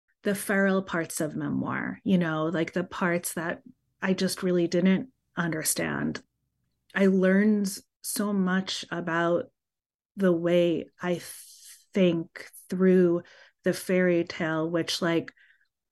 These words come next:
I think for a long time, I almost felt like was on the edge of being boring.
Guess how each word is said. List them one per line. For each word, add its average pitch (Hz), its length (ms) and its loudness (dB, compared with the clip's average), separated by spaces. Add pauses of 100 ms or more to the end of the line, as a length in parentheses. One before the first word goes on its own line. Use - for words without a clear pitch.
(100)
I 190 80 4
think 190 480 2
for 208 240 -2
a 180 120 2
long 165 340 -2
time, 175 420 -2
I 156 200 -6
almost 190 480 2 (120)
felt 165 320 -6
like 160 540 -4 (480)
was 170 880 0 (340)
on 185 160 4
the 180 180 0
edge 175 240 -2
of 160 160 -2 (380)
being 156 340 0
boring. 165 600 -2